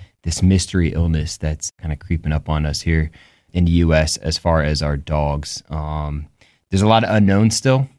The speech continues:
um, but we do know, we do know some things and then about it.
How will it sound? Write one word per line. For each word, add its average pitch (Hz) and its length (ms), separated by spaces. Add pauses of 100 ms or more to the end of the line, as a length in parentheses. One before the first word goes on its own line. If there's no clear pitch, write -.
(300)
um, 85 460
but 90 80
we 90 120
do 98 180
know, 95 240
we 85 160
do 98 100
know 95 140
some 82 240
things 82 420
and 85 220
then 80 340 (420)
about 78 360
it. 78 160